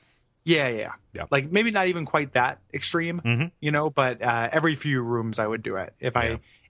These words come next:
Speaker 1: if I made some progress or got something. And it's also, again, these being real places,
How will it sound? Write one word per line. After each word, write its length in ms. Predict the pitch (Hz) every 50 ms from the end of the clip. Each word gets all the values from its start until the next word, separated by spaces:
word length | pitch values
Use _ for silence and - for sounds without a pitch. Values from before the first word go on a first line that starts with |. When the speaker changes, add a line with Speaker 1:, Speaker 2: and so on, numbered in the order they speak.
| _
Speaker 1:
if 60 | - 147
I 60 | 151
made 180 | 170 180 170 165
some 100 | 165 147
progress 280 | 151 147 139 135 131 -
or 80 | 123 113
got 200 | 120 117 117 -
something. 220 | - 113 113 120 127
And 120 | 139 160
it's 100 | 170 -
also, 320 | 196 175 - 170 151 139
again, 400 | 127 123 160 175 147 131 127 127 -
these 160 | 127 127 117
being 180 | 117 135 131 127
real 160 | 127 131 135
places, 520 | 135 - 214 220 - 147 135 131 123 -